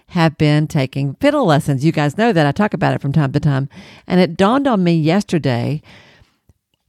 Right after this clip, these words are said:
like, that's like a natural antidepressant. Every time I leave a lesson, it is such a hoot. Either it's been great because I'm making progress. I actually could play a song that sounded halfway decent.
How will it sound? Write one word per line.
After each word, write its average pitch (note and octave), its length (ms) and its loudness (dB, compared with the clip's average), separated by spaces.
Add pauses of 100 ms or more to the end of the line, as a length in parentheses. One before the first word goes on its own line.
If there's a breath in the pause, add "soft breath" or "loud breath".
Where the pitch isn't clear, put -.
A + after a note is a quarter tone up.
(320)
like, F3 200 -2
that's C#4 260 -4
like - 100 -4
a F3+ 80 4
natural F#3+ 760 2
antidepressant. D3 1040 -2 (140)
Every G#3+ 360 0
time E3 400 0
I D3+ 180 -2
leave D3 300 0
a D3 60 0
lesson, B2 580 -2 (340 soft breath)
it G#3 160 0
is A#3+ 140 2
such - 400 -4
a B3 140 2
hoot. A#3 380 2 (500 soft breath)
Either G#3+ 580 4 (280 soft breath)
it's - 180 -4
been F#3 260 2
great F3 500 2
because F3 720 0 (160)
I'm F3+ 180 2
making D#3 280 0
progress. G#3 640 -2
I D3+ 120 -2
actually C#3 280 -2
could - 160 -8
play C3 180 -4
a C#3 60 0
song E3+ 320 0
that C#3+ 140 0
sounded C3+ 300 0
halfway C3+ 360 -2
decent. A#3+ 540 -4